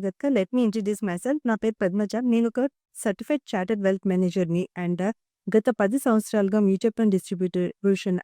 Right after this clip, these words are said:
and అలాగే ఇన్సూరెన్స్ ఏజెంట్ కింద పనిచేస్తున్నాను. మేము ఇప్పుడు ఇన్వెస్ట్‌మెంట్స్ గురించి మాట్లాడుతున్నాము. దానికి ముందు రెండు విషయాల్ని మీరు ప్రాపర్ గా ప్లాన్ చేసుకోవాలి. ఒకటి మీ యొక్క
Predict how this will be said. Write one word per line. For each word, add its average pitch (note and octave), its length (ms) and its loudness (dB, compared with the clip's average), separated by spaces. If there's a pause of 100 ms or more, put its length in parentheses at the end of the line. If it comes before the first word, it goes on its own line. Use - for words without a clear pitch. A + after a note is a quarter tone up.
and F3+ 120 0 (160)
అలాగే F#3+ 320 2 (260)
ఇన్సూరెన్స్ B3+ 400 2 (140)
ఏజెంట్ G3 340 0
కింద F#3 180 -2 (300)
పనిచేస్తున్నాను. E3+ 720 -4 (280)
మేము B3 260 6
ఇప్పుడు A#3+ 240 2 (160)
ఇన్వెస్ట్‌మెంట్స్ C#4+ 640 2
గురించి G#3 340 0 (140)
మాట్లాడుతున్నాము. F3 680 -4 (240)
దానికి E4 400 0
ముందు A#3+ 240 4 (180)
రెండు A3+ 320 4
విషయాల్ని A#3+ 400 0 (100)
మీరు B3 160 2 (140)
ప్రాపర్ G#3+ 340 2
గా C#4 60 2 (100)
ప్లాన్ E3+ 280 -2
చేసుకోవాలి. E3 540 -6 (140)
ఒకటి D4+ 280 -2 (340)
మీ A3+ 140 4
యొక్క E4+ 200 -2